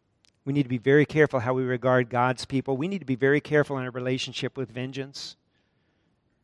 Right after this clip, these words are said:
Our, uh, we need to be very careful to be merciful, moderate people toward others, even those who are harming us. There should be a moderation. You are the child of God. You are his ambassador.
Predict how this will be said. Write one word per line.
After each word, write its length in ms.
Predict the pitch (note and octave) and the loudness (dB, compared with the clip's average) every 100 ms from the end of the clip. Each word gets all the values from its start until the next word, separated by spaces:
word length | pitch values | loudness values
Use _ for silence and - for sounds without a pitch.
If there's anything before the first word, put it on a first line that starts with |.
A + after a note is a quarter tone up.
| _ - | _ 2
Our, 320 | C#3+ C3+ B2 _ _ _ - | 6 6 4 _ _ _ -10
uh, 120 | - | -6
we 80 | D#3+ | -4
need 120 | E3+ | -4
to 40 | |
be 100 | D#3 | -2
very 200 | C#3+ D3 | 0 0
careful 280 | C#3 C#3+ D3 | 0 -2 -4
to 40 | |
be 120 | C3 B2 | -6 -6
merciful, 640 | B2+ C#3 - - B2+ A2+ | -2 -2 -2 -4 -6 -8
moderate 520 | C3 C3+ C#3 C3+ B2 - | -6 0 0 0 -2 -4
people 440 | C3 A#2+ A#2 A2 _ _ _ _ _ - | -6 -4 -8 -12 _ _ _ _ _ -6
toward 220 | C3+ A#2+ | 0 4
others, 420 | A#2 A#2+ A2+ - - _ _ | 2 0 -10 -16 -20 _ _
even 220 | D#3 D3 | 4 4
those 200 | C#3+ C#3+ | 4 2
who 100 | B2+ | 4
are 120 | C3+ A#2+ | 2 2
harming 400 | A#2+ C3 C3 A#2+ | 2 0 -2 -4
us. 200 | A#2+ - | -6 -6
There 120 | C3+ | -8
should 160 | - | -6
be 120 | C3+ C3 | 0 0
a 60 | |
moderation. 640 | B2 B2 C#3 C#3 C#3+ - A#2+ | 2 2 2 2 2 -2 -6
You 160 | C3 | 0
are 180 | B2+ C3+ | 4 4
the 100 | C3+ | 2
child 300 | - B2+ B2+ | -2 -2 -2
of 100 | B2 | -2
God. 260 | A#2+ B2 A#2+ | 0 2 2
You 120 | B2+ | 0
are 140 | B2 | 0
his 160 | B2+ B2+ | 0 -2
ambassador. 640 | C#3 C#3 C3 B2 C3 B2 | -2 0 0 -2 -8 -12